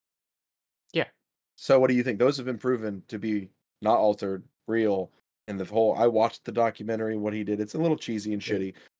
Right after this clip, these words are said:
Speaker 2: but, like,
Speaker 3: Where's these
Speaker 2: that he was
Speaker 3: photos?
Speaker 2: out there in a ghillie suit for seventy-two hours to hide so that he could see these so-called lookers or watchers during the day to,
Speaker 3: Mm-hmm.
Speaker 2: like, I guess they're, like, a village dynamic that he has found up there in British Columbia. And those guys or gals,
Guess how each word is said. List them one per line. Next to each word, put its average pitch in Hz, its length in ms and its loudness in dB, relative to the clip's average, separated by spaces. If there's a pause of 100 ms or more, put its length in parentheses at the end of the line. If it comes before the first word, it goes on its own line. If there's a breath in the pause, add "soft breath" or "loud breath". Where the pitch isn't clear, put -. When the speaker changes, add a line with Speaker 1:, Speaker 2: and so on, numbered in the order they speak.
(140)
Speaker 2:
but, 107 80 -2
like, 107 120 4
Speaker 3:
Where's 117 100 -2
these 120 140 -4
Speaker 2:
that 110 180 0
he 131 80 4
was 135 140 4
Speaker 3:
photos? - 120 4
Speaker 2:
out 127 200 4
there 120 160 6
in 113 100 0
a 107 40 -2
ghillie 110 280 0
suit 98 340 -6 (360)
for - 140 -12
seventy-two 117 640 0
hours 101 400 2
to 92 100 -8
hide 104 420 2
so 101 120 -6
that 95 140 -2
he 101 100 -8
could 98 120 -8
see 113 280 -6
these 101 200 -4
so-called 104 460 -2
lookers 117 460 -2
or 101 140 -4
watchers 117 440 -2
during 113 240 0
the 107 60 -2
day 110 340 2 (320 loud breath)
to, 104 160 -2
Speaker 3:
Mm-hmm. 98 180 -6
Speaker 2:
like, 95 160 -2
I 92 60 -4
guess 101 280 -4
they're, 95 220 0
like, 90 160 -4
a 85 140 -6
village 107 400 0
dynamic 107 560 2
that - 120 -2
he 120 100 0
has 113 140 2
found 117 260 0
up 113 80 -2
there 117 120 4
in 113 80 -2
British 113 220 -2
Columbia. 123 460 0 (520 soft breath)
And 92 360 0
those 110 200 4
guys 107 640 2
or 98 140 0
gals, 90 560 0